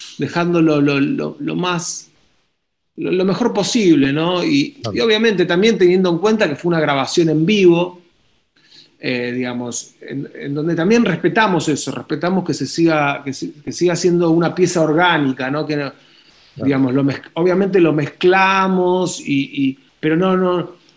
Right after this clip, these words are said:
Speaker 1: no hicimos como regrabación de los instrumentos, todo lo que ustedes escuchan
Speaker 2: O sea, arrancaron
Speaker 1: es
Speaker 2: a tocar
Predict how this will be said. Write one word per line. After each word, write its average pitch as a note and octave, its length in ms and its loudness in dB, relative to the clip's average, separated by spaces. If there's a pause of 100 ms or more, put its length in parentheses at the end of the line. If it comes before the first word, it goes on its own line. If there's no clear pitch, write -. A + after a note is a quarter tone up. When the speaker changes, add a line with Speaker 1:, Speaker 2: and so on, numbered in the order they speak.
(120)
Speaker 1:
no E3+ 80 0
hicimos F3 380 0
como D3+ 200 0
regrabación C#3+ 680 0
de E3 80 4
los C#3+ 140 0
instrumentos, E3 640 -2
todo A3+ 120 2
lo G3+ 100 2
que E3 80 0
ustedes F#3+ 380 0
escuchan E3 720 -4 (360)
Speaker 2:
O - 20 -12
sea, C3+ 140 -2
arrancaron B2+ 340 -2
Speaker 1:
es D3 60 0
Speaker 2:
a C#3 40 -6
tocar D#3+ 340 -4